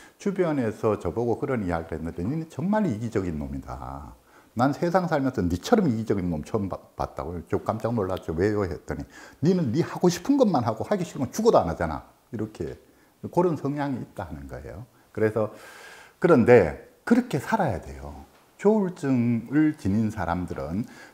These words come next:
그렇게 살도록 허용해주면, 지가 하고 싶은 거는 죽어라고 열심히 하고 하기 싫은 건 안 하게끔 허용을 해주면 자기가 하고 싶은 거를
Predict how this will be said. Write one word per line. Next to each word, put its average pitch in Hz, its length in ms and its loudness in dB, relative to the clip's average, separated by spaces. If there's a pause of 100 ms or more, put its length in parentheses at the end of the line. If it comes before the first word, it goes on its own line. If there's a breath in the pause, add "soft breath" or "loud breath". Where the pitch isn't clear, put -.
그렇게 233 440 2
살도록 139 640 0
허용해주면, 101 680 0 (520 soft breath)
지가 190 340 2
하고 165 280 0
싶은 233 340 0
거는 185 300 0
죽어라고 226 640 4
열심히 110 360 2
하고 98 220 -4
하기 180 240 -4
싫은 117 280 -6
건 92 140 -6
안 - 200 -10
하게끔 113 560 -2
허용을 131 400 -4
해주면 90 360 -4 (320 loud breath)
자기가 107 400 -6
하고 - 220 -4
싶은 - 260 -6
거를 117 160 -2